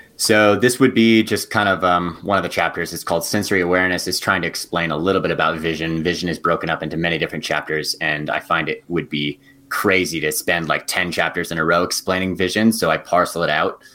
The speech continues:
um, as we go. But, um, here we go. So every single second, it's estimated that eleven million bits of information come streaming into your brain through all of your sense organs.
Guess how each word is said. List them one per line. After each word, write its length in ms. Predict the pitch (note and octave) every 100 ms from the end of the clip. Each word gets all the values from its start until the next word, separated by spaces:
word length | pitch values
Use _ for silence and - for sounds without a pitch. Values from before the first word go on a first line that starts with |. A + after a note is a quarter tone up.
| _ _ _
um, 320 | E2+ E2+ E2+ E2
as 220 | E2 -
we 80 | D#2
go. 240 | E2+ G2 _ _ _ -
But, 180 | E2
um, 440 | D#2+ D#2+ D#2+ D#2 D#2+ _ - -
here 100 | -
we 80 | D#2+
go. 140 | C#2 - _ _ _ _ _ _ - _ - _ - _ _ _
So 180 | - -
every 220 | C3 F3
single 320 | - D#3 D3
second, 560 | C#3+ - G#2 - E2+ F2+
it's 220 | F2+ - -
estimated 500 | G2+ - G2+ G2 F2+
that 100 | E2
eleven 420 | E2 F#2+ A2 A2
million 320 | G2+ G2+ G2
bits 280 | F2+ G2+ -
of 100 | F2+
information 600 | G2 F#2+ G2+ F2 E2+ F2
come 240 | D#2+ F2 E2
streaming 400 | - G2+ A2+ A2
into 200 | G#2+ A2+
your 120 | G2+
brain 320 | F2+ F2 E2+
through 220 | F2 F2
all 180 | D#2 E2
of 100 | D#2+
your 80 | D#2
sense 320 | - D#2 D2+
organs. 580 | C#2+ B1+ A#1 - -